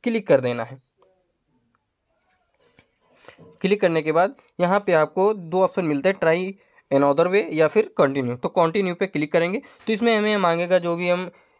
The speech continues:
यानी फिंगर लगाए हैं या जो भी लॉक आपने लगाया उसको खोलना होगा, स्क्रीन लॉक।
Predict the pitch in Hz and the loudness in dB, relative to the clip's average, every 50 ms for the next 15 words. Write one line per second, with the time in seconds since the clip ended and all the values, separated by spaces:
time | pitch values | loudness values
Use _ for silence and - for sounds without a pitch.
0 | _ _ _ - _ - 143 147 156 165 175 175 175 175 175 165 - _ - - | _ _ _ -18 _ 0 2 2 2 2 0 -2 -4 -4 -6 -6 -8 _ -20 -20
1 | _ - _ _ _ _ _ _ 143 - - - 151 156 170 170 165 151 147 147 | _ -20 _ _ _ _ _ _ -20 -10 -6 -4 0 2 2 2 4 4 4 4
2 | 147 147 165 175 180 185 170 160 170 170 170 170 160 151 151 151 - 151 147 160 | 4 2 2 2 2 2 2 0 -2 -4 -4 0 2 2 2 2 2 0 -2 0
3 | 156 151 135 139 139 139 135 - - 185 - - 151 139 139 143 135 135 139 151 | -2 0 2 4 2 2 0 0 -2 -4 -2 0 0 2 2 2 2 2 2 0
4 | 151 147 - - 143 143 151 202 - - | 0 -2 -4 -4 -2 -2 -2 -2 -4 -6